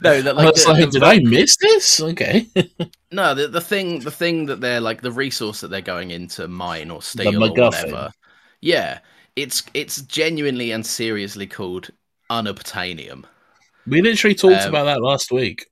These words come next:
Speaker 1: Did we?
Speaker 2: Yeah, I mentioned this. I said it's
Speaker 1: Did
Speaker 2: called
Speaker 1: I?
Speaker 2: unobtainium. Oh, you probably just did that. <laughs> Yeah, and just,
Speaker 1: Yeah,
Speaker 2: like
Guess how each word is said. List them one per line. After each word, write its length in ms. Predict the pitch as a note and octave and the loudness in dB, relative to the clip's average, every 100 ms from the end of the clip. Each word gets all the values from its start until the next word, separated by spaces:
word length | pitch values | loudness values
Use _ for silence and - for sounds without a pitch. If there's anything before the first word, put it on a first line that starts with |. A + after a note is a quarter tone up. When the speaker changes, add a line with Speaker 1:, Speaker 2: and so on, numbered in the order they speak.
| _ _ _ _ _ _ | _ _ _ _ _ _
Speaker 1:
Did 200 | B2 G2+ | -10 -8
we? 360 | C3+ A3+ A#3 _ _ _ _ D#3+ | -8 -6 -10 _ _ _ _ -2
Speaker 2:
Yeah, 320 | F#3+ F4 D#4 | 4 6 6
I 120 | D#3+ | 6
mentioned 480 | F3+ D4 D4+ A#3 F3 | 4 2 0 -2 -2
this. 520 | B2+ D#2+ B1+ - - - | -2 -6 -6 -10 -12 -14
I 100 | C#3 | -12
said 260 | D#3+ - D#3 | -8 -6 -6
it's 180 | D#3 - | -6 -2
Speaker 1:
Did 100 | D#3+ | 0
Speaker 2:
called 200 | C3+ - | 0 0
Speaker 1:
I? 120 | C#3 | -6
Speaker 2:
unobtainium. 1000 | D3+ D3+ - - E3 G3 D3+ F#2 - E2+ _ _ _ _ - | -4 -6 -6 -2 2 2 2 0 -4 -10 _ _ _ _ 2
Oh, 60 | |
you 220 | B2 D3 E3+ | 6 8 8
probably 340 | E3+ C#3+ C3+ | 8 6 6
just 220 | B2 A#2 C3+ | 4 4 4
did 160 | A2+ | 4
that. 260 | G#2+ F#2 - E3+ F3+ | 4 2 2 2 6
<laughs> 220 | E3+ A2+ | 4 4
Yeah, 320 | F#2+ A2 F2+ - _ _ | 0 0 -2 -8 _ _
and 160 | G2 | -6
just, 180 | G2+ A2+ | -4 -2
Speaker 1:
Yeah, 160 | A#2 G#2+ | 0 2
Speaker 2:
like 240 | A2+ A#2+ | 0 -4